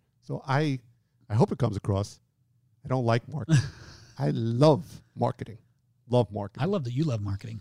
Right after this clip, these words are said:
Speaker 1: Oh, yeah.
Speaker 2: I love marketing.
Speaker 1: Yeah. I, I only, I, I told Chris and Paul as well, is that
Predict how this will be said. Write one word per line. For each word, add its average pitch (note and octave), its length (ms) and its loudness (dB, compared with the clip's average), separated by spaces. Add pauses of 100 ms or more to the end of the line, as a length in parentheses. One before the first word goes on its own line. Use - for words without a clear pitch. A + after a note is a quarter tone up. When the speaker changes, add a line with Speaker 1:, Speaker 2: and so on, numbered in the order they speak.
Speaker 1:
Oh, C3 120 6
yeah. C3+ 180 2 (100)
Speaker 2:
I F3+ 60 0
love G#3+ 160 0
marketing. A2 360 -6 (140)
Speaker 1:
Yeah. A#2+ 260 6
I, E3+ 200 4
I E3+ 100 4
only, C#4+ 200 4 (180)
I, E3+ 160 0
I E3+ 40 0
told D#3 220 2
Chris D3 340 4
and B2 180 0
Paul B2 280 4
as G#2+ 100 -2
well, D#3+ 200 4
is A#2 100 4
that B2 200 2